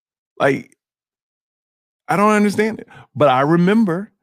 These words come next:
I was that dude. I remember my mom would hide eggs around the house, and I'd be, like, running around,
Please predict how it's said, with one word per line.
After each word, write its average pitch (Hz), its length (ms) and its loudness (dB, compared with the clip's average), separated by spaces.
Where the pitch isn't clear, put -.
I 107 80 -4
was 107 180 -6
that 135 220 -2
dude. 208 360 -2
I 180 140 0
remember 214 340 -2
my 160 180 -4
mom 160 260 -4
would 135 120 -8
hide 123 340 -4
eggs 120 380 -6
around 117 280 -4
the 98 120 -4
house, 113 400 -8
and 107 100 -8
I'd 110 140 -8
be, 113 100 -6
like, 104 200 -8
running 120 380 -12
around, 117 640 -14